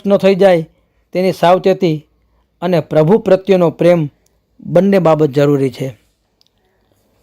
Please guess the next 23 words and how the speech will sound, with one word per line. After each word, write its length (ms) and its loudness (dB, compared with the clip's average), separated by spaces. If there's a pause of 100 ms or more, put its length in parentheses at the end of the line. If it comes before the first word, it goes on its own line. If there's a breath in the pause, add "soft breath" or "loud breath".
(280)
બીજું 320 4
એ 140 2 (640)
કે 60 -2
વાણીમાં 500 0
વિવેક 440 0 (340)
અને 160 -6
સંયમ 380 0
રાખવો. 440 -4 (1120)
શ્રી 100 4
વલ્લભકુળ 680 2 (480)
કોઈ 180 4
વાર 180 2
ઠપકો 380 -2
આપે 340 2 (800)
ત્યારે 180 -2
દિનથાથી 560 0
તે 80 -2
સ્વીકારી 460 0
લેવો. 380 -8 (800)
પોતાનો 400 2
વાંક 300 0
અપરાધ 340 0
વિચારી 520 -2